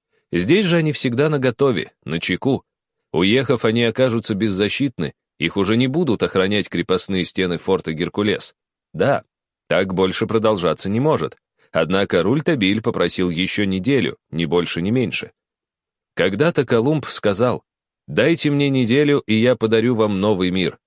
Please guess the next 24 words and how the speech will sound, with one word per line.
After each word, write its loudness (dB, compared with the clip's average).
Рультабиль, 0
казалось, 2
готов 0
был 0
переиначить 0
эту -4
фразу. -4
«Дайте 2
мне 2
неделю, 2
и 2
я 4
избавлю 0
вас 0
от -4
Ларсана». 0
Сказать 0
он 2
этого 0
не 0
сказал, -2
но 0
определённо -2
подумал. -10